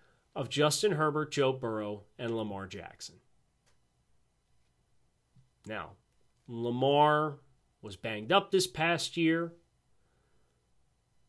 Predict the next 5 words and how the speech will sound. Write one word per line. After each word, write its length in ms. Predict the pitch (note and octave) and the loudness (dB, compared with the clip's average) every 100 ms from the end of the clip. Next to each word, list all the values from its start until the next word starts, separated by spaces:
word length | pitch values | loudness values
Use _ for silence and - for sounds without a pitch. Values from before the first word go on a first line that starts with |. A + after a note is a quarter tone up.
| _ _ | _ _
Justin 440 | - - - A2 | -2 -2 -2 -4
Herbert 640 | G2 A2+ F3 F3 F3 F3 - | -6 2 4 6 4 2 -2
and 160 | - A2+ | -12 -10
the 60 | |
Chargers 880 | - - D#3+ D#3+ D#3 D#3+ D#3 C#3 - | -4 2 6 6 4 2 2 -2 -8